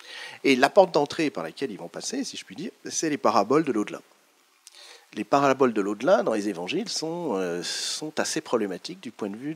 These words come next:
de, de l'image d'un Dieu, euh, qui refuse la violence.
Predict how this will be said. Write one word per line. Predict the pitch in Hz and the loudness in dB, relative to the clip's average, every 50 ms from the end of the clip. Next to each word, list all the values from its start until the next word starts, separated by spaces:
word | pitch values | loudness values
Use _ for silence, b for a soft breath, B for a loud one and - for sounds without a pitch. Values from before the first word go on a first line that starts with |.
| 156 139 | -8 -6
de, | 120 117 117 120 117 113 110 101 95 95 95 92 90 90 87 92 - | -2 0 2 2 2 2 0 -2 -2 -4 -4 -6 -6 -8 -10 -12 -10
de | 110 113 | -8 -8
l'image | 110 107 104 107 110 127 147 165 165 175 165 151 139 127 117 | -6 -6 -6 -4 0 2 2 4 4 2 2 0 -2 -4 -4
d'un | 110 95 101 101 | -4 -4 -4 -4
Dieu, | 101 104 117 127 139 147 156 156 156 156 151 135 110 | -8 -6 0 2 4 6 6 6 6 6 4 4 4
euh, | 101 98 92 90 90 90 90 85 85 82 82 - | 2 2 0 0 -2 -2 -2 -2 -4 -6 -8 -6
qui | - 107 | -4 -2
refuse | 95 98 - - 147 127 | -2 0 -2 -2 -2 -2
la | 101 | -2
violence. | 92 90 71 - - - - | -4 -4 -8 -10 -14 -18 -20